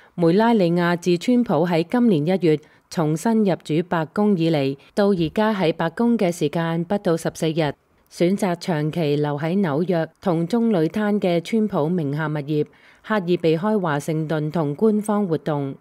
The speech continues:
對於感情生疏同分居嘅爆料，白宮通訊主任張振熙 Stephen 張發表強硬聲明，全面否認沃夫嘅講法，並怒斥佢係滿口胡言亂語嘅白痴、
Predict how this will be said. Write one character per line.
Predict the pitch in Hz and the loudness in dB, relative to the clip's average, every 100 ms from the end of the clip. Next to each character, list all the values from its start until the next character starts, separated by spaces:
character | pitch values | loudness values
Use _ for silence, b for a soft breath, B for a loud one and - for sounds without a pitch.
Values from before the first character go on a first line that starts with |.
| b b _ | b b _
對 | 214 202 | 2 4
於 | 233 233 | 4 2
感 | 202 160 202 | 2 0 0
情 | 214 160 | 0 -2
生 | 160 208 208 | -2 -2 0
疏 | 208 226 214 | 0 2 2
同 | 214 156 156 | 2 0 -2
分 | 214 208 208 | 0 0 2
居 | 202 | 0
嘅 | 202 170 | 0 -2
爆 | 165 160 | 0 0
料， | 156 143 185 B B B _ | 2 2 0 B B B _
白 | 165 156 | -4 -2
宮 | 214 208 | 0 0
通 | 202 208 202 | 0 0 0
訊 | 185 165 151 | 0 -2 -2
主 | 160 | 0
任 | 175 165 165 B B | 0 0 -2 B B
張 | - 262 254 | -2 2 2
振 | 240 196 190 | 2 2 2
熙 | 220 214 208 | 2 0 -2
Stephen | - 226 214 208 202 | -4 -2 0 0 2
張 | 214 208 | 2 0
發 | 202 175 160 | 0 -2 -2
表 | 151 156 | 2 2
強 | 190 175 143 | 0 -2 -2
硬 | 151 156 156 | -2 -2 -2
聲 | 214 | 0
明， | 214 170 139 - b b _ | 0 0 -2 -6 b b _
全 | - 151 | -2 0
面 | 156 160 | 0 -2
否 | 156 147 185 | -2 0 2
認 | 180 165 202 | 2 2 0
沃 | |
夫 | 214 - 208 | 0 0 0
嘅 | 180 156 | 0 -2
講 | 143 165 | -2 -2
法， | 180 165 160 b b _ | 0 -2 -2 b b _
並 | - 165 170 | 0 0 2
怒 | 160 151 | 0 0
斥 | 165 214 202 202 | 0 -2 -2 -4
佢 | - 180 | 0 2
係 | 180 165 | 4 2
滿 | 170 175 202 | 4 2 4
口 | 185 | 2
胡 | 208 185 151 | 2 2 2
言 | 151 156 | 2 0
亂 | 160 170 | 0 0
語 | 160 147 165 | 0 -2 -2
嘅 | 175 | -2
白 | 170 156 | -2 -4
痴、 | 147 - 196 | -4 0 0